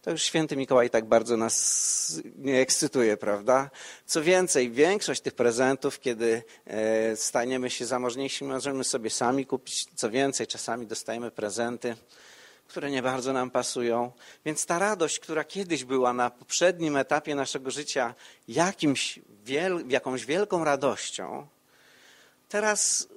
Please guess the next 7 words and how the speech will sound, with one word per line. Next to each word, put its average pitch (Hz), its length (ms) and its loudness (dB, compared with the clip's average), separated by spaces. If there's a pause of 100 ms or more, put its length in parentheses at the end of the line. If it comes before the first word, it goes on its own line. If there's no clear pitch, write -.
(220)
e, 147 260 -2
zamieniła 170 640 0
się 151 160 -2
na 143 140 -2
troszkę 127 640 -2 (400)
co 117 280 -2
innego. 95 760 -6